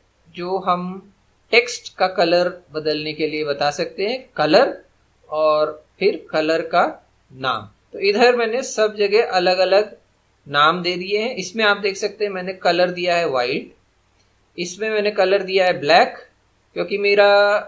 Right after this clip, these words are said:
background इधर black है तो ब्लैक पे black नहीं दिखा, इसलिए मैंने एक और सीएसएस का यहाँ पे प्रयोग में लाया हूँ background। तो इससे paragraph का जो background है वो सफेद हो जाएगा।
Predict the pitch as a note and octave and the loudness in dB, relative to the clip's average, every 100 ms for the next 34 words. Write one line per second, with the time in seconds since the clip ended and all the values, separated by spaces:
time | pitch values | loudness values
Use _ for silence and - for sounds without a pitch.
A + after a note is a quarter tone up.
0 | D3 E3 E3 G3 G#3+ A3 G#3+ G3 E3+ F#3+ | -4 -4 2 4 4 2 0 0 4 4
1 | A3+ A3+ F3+ E3 G3 - _ _ - E3 | 4 0 2 2 0 -6 _ _ -12 2
2 | F3 F#3 G#3 F3 F#3+ F#3+ G#3 G3+ A3+ G3+ | 2 2 0 4 2 2 -4 -2 -2 -4
3 | G3+ A3+ A3 G#3+ G3 G3+ A3 A#3 A#3 A3 | -6 -6 -4 -4 -2 0 2 2 0 -4
4 | G3+ G#3 G3+ G3+ F#3+ F#3+ F#3 G3 G3 G3 | -2 -2 -4 -6 -6 -8 -6 -6 -6 -10
5 | - F3 F3+ F3+ F3+ F3 E3 A3 F#3 D#3+ | -8 -8 -8 -12 -8 -2 -2 -2 0 0
6 | D#3 D3+ C3 A2 - - G#3 - - A#3+ | 2 0 -2 -6 -14 -10 -8 -6 0 0
7 | - F#3 F#3 G3+ A3 A#3 A3+ G#3+ G#3 F3+ | 4 6 8 6 4 2 2 -4 -2 -2
8 | E3+ E3 F3 E3 E3+ E3 - - _ _ | -2 -2 -4 -6 -8 -8 -10 -12 _ _
9 | _ _ _ - D#3 D3+ E3 D#3+ E3 D#3+ | _ _ _ -4 -2 0 0 -2 -2 0
10 | D#3 F#3+ | 0 -2